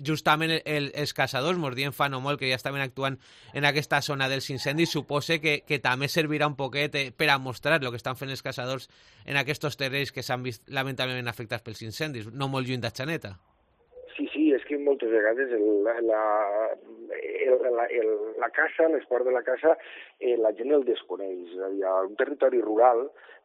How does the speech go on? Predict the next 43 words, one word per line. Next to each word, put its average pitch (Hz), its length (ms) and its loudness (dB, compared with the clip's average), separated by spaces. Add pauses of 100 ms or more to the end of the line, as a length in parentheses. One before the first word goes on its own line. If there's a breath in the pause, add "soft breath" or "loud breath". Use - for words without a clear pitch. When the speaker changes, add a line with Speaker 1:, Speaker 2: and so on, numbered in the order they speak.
(160)
Speaker 2:
la 90 220 6
caça 113 260 -2
és 123 80 -2
un 127 160 -6
motor 107 320 0
econòmic 101 560 -6
més 127 240 -4
i 123 80 -8
un 123 160 -4
motor 131 320 0
també 127 380 2 (340 loud breath)
de, 120 140 2 (260)
de 110 160 -2
cura 120 240 0
del 117 160 2
territori. 90 480 -2 (300 soft breath)
És 95 100 -8
a 101 60 0
dir, 104 100 0 (140)
els - 100 -14
caçadors 107 380 -4
són 131 100 -4
aquells 110 240 -8
que 107 160 -8
posen 101 380 -2 (160)
l'aigua 101 400 2 (100)
a 113 140 -2
les 95 180 -2
basses 104 320 0
per 98 140 -4
a - 80 -6
que 95 100 -6
beguen 95 320 -4 (240 loud breath)
els 92 220 -4
animals, 107 340 -4
no 120 140 -4
només 101 240 -6
les 92 160 -8
espècies 90 340 -10
cinegètiques, 120 640 -6 (400 loud breath)
sembren, 127 480 4 (380 loud breath)
eh, 107 180 4
recuperen, 123 800 0